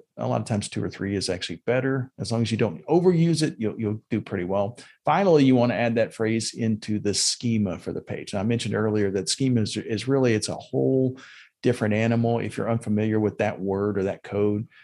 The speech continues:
um, you'll, you'll get great value out of investigating the topic a little bit more. Um, it's not something that we're gonna cover here on, in this series, but it is worth, uh, investigating. It is worth,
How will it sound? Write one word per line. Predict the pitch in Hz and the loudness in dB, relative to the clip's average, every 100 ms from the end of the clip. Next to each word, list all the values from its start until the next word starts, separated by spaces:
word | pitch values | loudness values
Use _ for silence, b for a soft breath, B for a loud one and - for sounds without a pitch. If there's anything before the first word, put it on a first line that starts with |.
| b - | b -6
um, | 95 107 | -2 0
you'll, | 120 120 | 0 0
you'll | 123 | 2
get | 120 104 | 2 0
great | 107 110 107 | 0 -2 -2
value | 101 101 110 107 | -2 0 0 0
out | 98 | -2
of | 95 | -4
investigating | 95 90 107 - 117 117 117 113 | -6 -4 -4 -4 -2 0 2 0
the | |
topic | 95 - 95 - 120 | -2 -8 -8 -4 -2
a | 131 | 0
little | 123 127 | 0 0
bit | 127 95 | -2 -2
more. | 123 131 131 120 - _ _ _ _ _ _ - 117 | -2 0 0 -2 -6 _ _ _ _ _ _ -10 -6
Um, | 117 | -4
it's | 120 - | 0 0
not | 147 | 2
something | - 143 139 131 | 2 2 4 4
that | 117 113 | 2 2
we're | |
gonna | 117 110 | 2 0
cover | - 117 113 | 0 0 0
here | - 113 107 - | -2 0 0 0
on, | 104 - | -2 -2
in | 107 | -2
this | 107 95 - | 0 0 0
series, | 151 131 90 87 - B B B - | 0 -2 -2 -4 -6 B B B 2
but | 147 131 120 | 4 4 4
it | 123 | 4
is | 113 | 2
worth, | 113 107 101 - | 2 -2 -2 -6
uh, | - 104 98 | -6 -4 -2
investigating. | 101 98 95 - 101 92 92 90 | -2 -2 -4 -6 -4 -4 -4 -6
It | 90 | -8
is | 92 - | -10 -10
worth, | 92 90 87 - | -8 -8 -10 -16